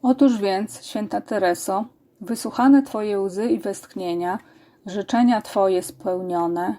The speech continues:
miłość zaspokojona. Minęłaś wygnanie i stanęłaś na miejscu spoczynku.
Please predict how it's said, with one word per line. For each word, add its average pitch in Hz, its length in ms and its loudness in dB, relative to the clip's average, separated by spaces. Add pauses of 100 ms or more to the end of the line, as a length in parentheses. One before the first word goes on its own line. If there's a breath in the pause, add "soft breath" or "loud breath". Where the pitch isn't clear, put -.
miłość 214 420 2
zaspokojona. 185 920 -4 (720 soft breath)
Minęłaś 233 440 6
wygnanie 196 640 -2
i 226 40 -4
stanęłaś 208 520 -4
na 185 120 -6
miejscu 190 340 -6
spoczynku. 269 760 -6